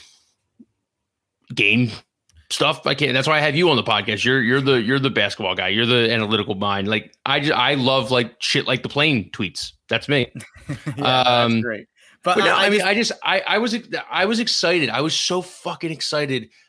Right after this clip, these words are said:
Speaker 1: for that year. I was like, "Wow, these guys finally put something together." They just, it, it just, it felt like it all worked. You had, you know, your quote unquote, your, your three with Josh Richardson. You know, he could do everything. You have your,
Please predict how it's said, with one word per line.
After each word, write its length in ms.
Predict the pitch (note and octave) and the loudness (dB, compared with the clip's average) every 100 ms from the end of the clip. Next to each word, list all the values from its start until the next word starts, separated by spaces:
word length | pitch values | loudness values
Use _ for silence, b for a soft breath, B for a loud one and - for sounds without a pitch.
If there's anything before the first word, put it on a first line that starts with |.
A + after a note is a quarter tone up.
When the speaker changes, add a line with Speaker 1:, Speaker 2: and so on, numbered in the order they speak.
| _ | _
Speaker 1:
for 140 | C3 A#2 | -4 0
that 280 | B2+ C#3 G2 | 2 0 -4
year. 400 | G#2+ B2 C3 G#2 | -2 0 2 2
I 80 | |
was 140 | A#2 A2+ | 0 0
like, 160 | A2+ | 0
"Wow, 200 | B2+ C3+ A2 | 2 2 2
these 180 | A#2+ | 0
guys 200 | D3 C#3 | 2 0
finally 600 | - - B2+ C3 C#3 C#3+ | -2 -6 -2 0 2 0
put 340 | C#3 - C3+ A2+ | -2 -4 -4 -2
something 300 | C3 A#2 A2+ | -4 -4 -4
together." 440 | A2+ A2+ B2 A2 | 0 2 2 0
They 120 | G#2 | 0
just, 260 | A2+ C3 - _ | 0 -4 -6 _
it, 180 | C#3 - | -2 0
it 80 | D3 | 0
just, 240 | E3+ D#3+ B B - | 0 -4 B B -6
it 120 | C#3 | -6
felt 360 | - E3 F3+ | 0 2 2
like 160 | G3 G3 | 2 0
it 160 | - - | -4 0
all 480 | C3+ C#3 C#3 B2 G#2+ | 2 4 4 0 -2
worked. 380 | C3 B2+ - | 0 0 0
You 100 | A#2 | -2
had, 340 | A2 B2 B2 A#2+ b b _ | 0 0 0 -4 b b _
you 100 | A#2+ | 0
know, 120 | A#2 | 2
your 180 | A2+ A2+ | 2 -2
quote 320 | - B2 B2 | -4 0 2
unquote, 680 | B2 A2+ - A#2+ A#2 A2 G#2+ b b _ | 2 -2 -4 0 2 0 -4 b b _
your, 440 | A#2 A#2 A2 G#2+ - | -2 2 2 0 -2
your 180 | A2+ G#2 | -4 -4
three 800 | - - A#2 A#2 B2 A#2+ A2+ A2 | -12 -8 -2 2 2 4 2 0
with 100 | A2 | -4
Josh 320 | - A#2+ A2+ - | 0 0 0 -2
Richardson. 640 | A2+ A2+ - A2+ G#2 G2 - _ | -2 -2 -2 -2 0 -2 -8 _
You 80 | A#2 | -2
know, 100 | G#2+ | 0
he 120 | A#2 | 0
could 140 | A2+ | -2
do 220 | G#2+ B2+ B2 | 0 2 2
everything. 560 | A#2+ A2 - F#2 E2+ _ _ | 0 -4 -6 -10 -10 _ _
You 120 | A2+ A2 | -2 0
have 300 | A#2 A#2 G#2+ | 2 2 2
your, 400 | A2+ A2 G#2 | 4 4 0